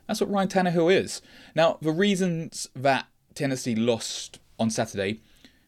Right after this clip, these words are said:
weren't just because of Ryan Tannehill. Now, they should have won because of their defense. Their, their defense was outstanding. I, like, if you feel bad as a Green Bay fan, imagine how Simmons must feel after the performance that he put in. Three sacks,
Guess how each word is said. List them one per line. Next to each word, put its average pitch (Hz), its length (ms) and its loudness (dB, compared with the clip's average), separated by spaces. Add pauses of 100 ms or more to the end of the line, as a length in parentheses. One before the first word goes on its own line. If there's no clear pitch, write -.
weren't 165 380 0 (100)
just - 380 -6
because 95 420 -6
of 104 140 -8
Ryan 95 180 -4
Tannehill. 101 360 -4
Now, 123 220 4 (480)
they 117 140 2
should 175 180 2
have 139 100 2
won 131 120 2
because 110 140 -6
of - 40 -6
their 107 100 0
defense. 120 400 -2
Their, 110 100 0
their 107 320 -4
defense 120 300 0
was 101 80 -10
outstanding. 107 640 0
I, 113 180 -4
like, 113 240 -2 (640)
if 156 140 -2
you 233 80 2
feel 160 160 6
bad 135 360 2
as 139 140 -2
a 110 40 -10
Green 131 220 -4
Bay 110 140 -4
fan, 107 420 -4 (160)
imagine 131 560 0
how 113 460 0
Simmons 110 440 0
must 107 200 -8
feel 101 320 0 (260)
after 120 180 -4
the 113 100 -2
performance 110 420 -2
that 92 100 0
he 107 60 -4
put 107 160 -2
in. 92 220 -4
Three - 320 -2
sacks, - 580 -2